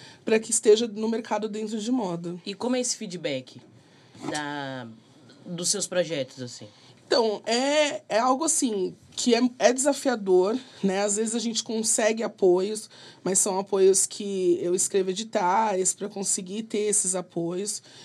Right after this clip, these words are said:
Speaker 1: E aí, a partir disso, a gente consegue. Mas em questão de patrocínio, é algo muito difícil ainda de se conseguir. Então, mas assim, eu cada vez mais estou evoluindo nessa área justamente pra trazer,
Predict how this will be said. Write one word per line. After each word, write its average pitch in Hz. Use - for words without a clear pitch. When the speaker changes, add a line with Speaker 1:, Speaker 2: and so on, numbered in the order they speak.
Speaker 1:
E 196
aí, 202
a 208
partir 226
disso, 233
a -
gente 208
consegue. 202
Mas 214
em 226
questão 220
de 202
patrocínio, 214
é 214
algo 208
muito 208
difícil 220
ainda 185
de -
se 185
conseguir. 180
Então, 220
mas 226
assim, 247
eu 240
cada 240
vez 240
mais 247
estou 262
evoluindo 220
nessa 202
área 208
justamente 226
pra 277
trazer, 269